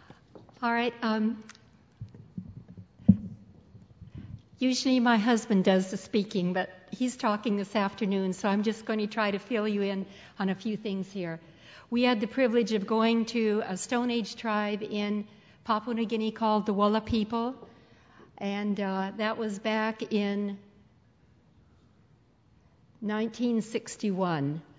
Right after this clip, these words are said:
Uh, the patrol officers first went in in fifty-seven, and the people had never seen steel there before, and it's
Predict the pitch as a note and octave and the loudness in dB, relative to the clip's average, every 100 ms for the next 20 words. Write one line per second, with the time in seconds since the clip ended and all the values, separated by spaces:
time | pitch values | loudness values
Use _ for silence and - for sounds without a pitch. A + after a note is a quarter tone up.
0 | - - - - G3+ G3 G3+ G3+ G3+ C4+ | -20 -20 -20 -4 0 0 -2 -4 -4 2
1 | C4 B3+ A3+ A3+ A3+ A#3 G#3 - B3+ A#3+ | 4 4 4 2 -4 -2 -2 0 0 2
2 | A3 A3 A3 A3 G#3 G3+ F#3 B3 A3+ - | 2 2 4 2 4 2 0 -2 -4 -4
3 | F3+ - A3 A#3 B3+ C#4 - - - - | -6 -4 -4 -2 -2 -2 -6 -18 -20 -20
4 | - G3+ G#3 G#3 G#3 A#3+ A#3 A3+ G#3 A#3 | -4 0 2 0 0 -2 0 0 2 2
5 | A#3 A#3+ A#3+ B3 A#3 G#3+ - B3+ B3 A#3+ | 2 0 -2 -2 0 -2 -4 -2 0 0
6 | A#3 A#3 A#3 A3 - A#3 A#3 A#3 A#3 - | -2 -2 -2 -4 -2 -2 0 -2 -6 -20
7 | - - - - G3+ G#3 G#3 F#3+ - _ | -20 -20 -12 -6 -4 -2 -4 -6 -12 _
8 | - _ G#3+ G#3+ | -20 _ -4 -4